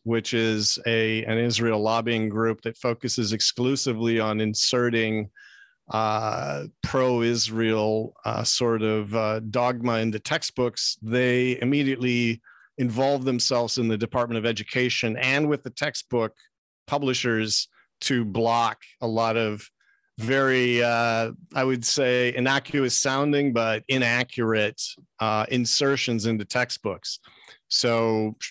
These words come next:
Gene Travolsi is gonna talk about how they detected that and the ongoing effort they've made to advance genuine scholars to challenge each and every attempt to sort of make,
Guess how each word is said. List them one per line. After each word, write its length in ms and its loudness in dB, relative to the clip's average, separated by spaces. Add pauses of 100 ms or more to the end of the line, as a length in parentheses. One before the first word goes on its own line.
(100)
Gene 260 0
Travolsi 360 0
is 100 0
gonna 160 0
talk 280 -2
about 220 0
how 140 0
they 160 0
detected 640 -6
that 360 0 (100)
and 540 0 (100)
the 160 2
ongoing 580 2
effort 340 -2
they've 260 0
made 520 0 (100)
to 140 -2
advance 760 -2 (280)
genuine 460 2
scholars 920 0 (440)
to 340 2
challenge 960 0 (240)
each 240 -2
and 100 0
every 520 0
attempt 680 -4 (120)
to 440 0
sort 300 0
of 260 -2 (400)
make, 600 -2